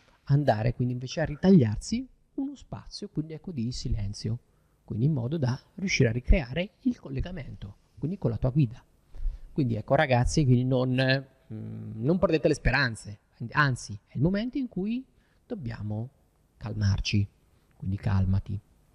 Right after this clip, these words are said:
e vedrai che il contatto ritorna.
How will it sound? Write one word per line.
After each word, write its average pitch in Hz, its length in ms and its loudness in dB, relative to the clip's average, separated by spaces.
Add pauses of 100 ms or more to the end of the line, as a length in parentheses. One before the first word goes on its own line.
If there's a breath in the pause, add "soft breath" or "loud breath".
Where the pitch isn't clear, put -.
e 226 260 2 (220)
vedrai 131 360 -4
che - 100 2
il 139 100 4
contatto 202 640 -2 (400)
ritorna. - 540 0